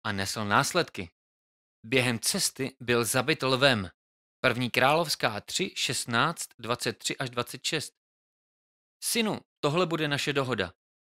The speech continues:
Až budeš vědět, co bylo příčinou těchto konkrétních pokynů pro mladého proroka, tak ti povím, co je za mou žádostí.“ Dodnes mi nebyl schopen říct důvod.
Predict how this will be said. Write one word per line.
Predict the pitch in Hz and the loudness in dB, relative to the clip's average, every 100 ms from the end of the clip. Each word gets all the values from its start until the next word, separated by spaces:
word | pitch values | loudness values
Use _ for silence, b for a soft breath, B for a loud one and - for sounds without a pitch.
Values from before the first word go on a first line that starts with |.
| _ 170 | _ 0
Až | 170 | 0
budeš | 202 156 113 | 2 0 0
vědět, | 123 170 135 117 - | 0 2 2 0 -2
co | 175 | -2
bylo | 175 135 | 2 0
příčinou | - - 190 - 170 127 | 0 -6 -4 -2 0 0
těchto | 156 - 123 | -2 -2 -4
konkrétních | 165 175 185 175 147 113 | -4 -4 -2 -2 -4 -6
pokynů | - 165 185 139 113 | -6 -6 -4 -4 -6
pro | - 131 | -2 0
mladého | 135 151 160 117 | 2 2 2 0
proroka, | 127 151 170 139 135 b b b - | 2 2 2 2 0 b b b -2
tak | 202 | 0
ti | - | 0
povím, | 123 123 131 156 - | 0 0 2 -4 -6
co | - 135 | -2 2
je | 117 | 4
za | 107 120 | 4 4
mou | 143 | 4
žádostí.“ | 131 135 120 104 - 92 104 _ _ _ _ _ _ _ _ _ _ _ - | 2 2 2 -2 -8 -20 -20 _ _ _ _ _ _ _ _ _ _ _ -14
Dodnes | 117 180 160 175 190 127 | 2 2 4 0 0 0
mi | 123 | 0
nebyl | 113 120 165 190 | 4 4 4 2
schopen | - - 160 156 135 | 0 -2 -2 -2 -2
říct | 135 139 - | -4 -6 -8
důvod. | 131 120 95 - | -8 -6 -8 -10